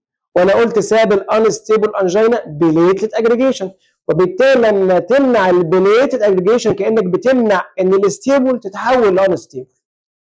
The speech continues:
طب الانتي بليتلتس اللي بيمنعوا البليتلت اجريجيشن زي مين؟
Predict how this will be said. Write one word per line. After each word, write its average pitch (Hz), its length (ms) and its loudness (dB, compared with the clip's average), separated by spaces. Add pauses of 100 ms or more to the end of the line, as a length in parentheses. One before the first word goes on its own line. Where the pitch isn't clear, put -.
(1200)
طب 160 120 0
الانتي 240 480 -2
بليتلتس 202 560 -2
اللي 165 100 0
بيمنعوا 180 360 0
البليتلت 214 560 0
اجريجيشن 190 460 0
زي 175 100 0
مين؟ 202 420 0